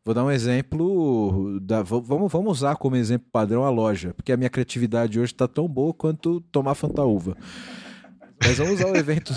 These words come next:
<laughs> o, o, a, a loja como... Imagina que eu tenho, vou trabalhar esse processamento em lote. Então eu fiz a minha compra, eu tenho um batch que roda a cada vinte e quatro horas, então a minha compra ela vai ficar parada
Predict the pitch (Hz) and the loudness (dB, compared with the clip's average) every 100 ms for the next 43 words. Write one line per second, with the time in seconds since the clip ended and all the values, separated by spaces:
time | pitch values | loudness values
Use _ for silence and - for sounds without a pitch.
0 | 127 196 151 - 135 127 - 135 - - | -4 0 0 0 -2 -2 -2 -2 -2 0
1 | 127 123 127 131 131 135 135 131 - - | 0 2 2 0 -2 -2 0 0 -4 -18
2 | 156 180 - 180 165 208 240 180 170 185 | -8 0 4 4 4 2 0 -4 -4 -2
3 | 175 185 214 - 160 160 175 170 170 196 | 0 2 0 -4 -4 0 2 2 2 2
4 | - 202 - 185 185 190 190 226 180 107 | 0 -2 0 0 0 0 0 0 2 0
5 | - - 160 - 196 208 202 220 - 127 | -2 -2 -2 0 0 0 0 -2 0 -2
6 | 98 113 123 165 180 139 147 180 - - | 0 0 0 0 0 0 0 0 -4 -4
7 | 165 156 170 160 - 151 139 143 185 - | -2 0 0 0 0 0 0 0 -2 -4
8 | - 180 156 127 139 160 - 156 151 160 | -2 -2 0 0 2 0 -2 -2 0 0
9 | 156 143 131 123 127 - 160 160 226 233 | 0 0 0 2 0 -2 -4 -2 -2 0
10 | 151 147 147 165 | 2 0 0 -2